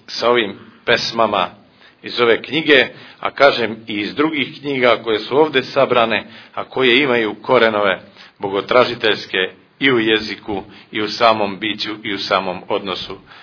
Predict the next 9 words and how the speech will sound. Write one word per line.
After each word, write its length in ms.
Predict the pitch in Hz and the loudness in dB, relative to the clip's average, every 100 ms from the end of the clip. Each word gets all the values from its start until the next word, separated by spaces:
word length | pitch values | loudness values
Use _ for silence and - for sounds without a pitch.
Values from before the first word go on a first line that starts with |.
| - | -14
prema 240 | 98 101 92 | -6 -4 -6
Tvorcu. 460 | - 87 85 - - _ _ _ - | -4 -4 -4 -8 -18 _ _ _ 0
Ovaj 200 | 135 147 | 4 4
veliki 420 | 160 196 143 135 | 4 2 0 2
naš 200 | 151 139 - - - - - - - _ | 2 2 0 -4 -8 -10 -14 -20 -20 _
svetac 640 | - - 165 165 127 - | -6 4 4 4 0 0
i 80 | 131 | 0
učitelj 520 | 160 147 - 107 95 - - _ _ _ _ | 0 -2 0 0 0 -4 -6 _ _ _ _
kaže 420 | - 180 156 147 | 4 6 6 2